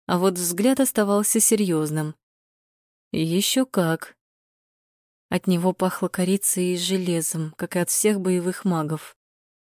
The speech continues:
Он шагнул ближе, наклонил голову, словно желая высмотреть что-то внутри Мори. Она сглотнула испуганно и сжалась ещё больше.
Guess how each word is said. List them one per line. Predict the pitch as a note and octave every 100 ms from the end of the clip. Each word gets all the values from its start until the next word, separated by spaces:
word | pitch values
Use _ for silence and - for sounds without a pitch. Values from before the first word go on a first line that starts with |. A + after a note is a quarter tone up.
| -
Он | F3
шагнул | F3+ F3+ E3+ F3 E3
ближе, | D#3+ E3 G3+ G3 G3 F#3+ _
наклонил | F3 F3+ F3+ E3 D#3+ D#3
голову, | F3 A3+ A3+ G3+ G3+ - _ _ -
словно | - A3 B3+ B3+
желая | A3 G#3 A3 G#3+
высмотреть | G3 A#3 A3 G#3 G#3
что-то | - - G#3 A3
внутри | G3 G3 G3 G#3
Мори. | G3+ G3+ E3+ D#3+ D#3+ _ _ _ _ _ _ -
Она | F3+ F3
сглотнула | E3+ E3 D#3+ - G3+ A3+ A3
испуганно | G#3 - G#3+ G3+ F#3+ F#3 F#3 _ _ _
и | F3+
сжалась | E3+ E3+ A3 A#3 A#3 -
ещё | G#3 A3+ - F#3+
больше. | D#3 D#3+ D#3 - - D#3+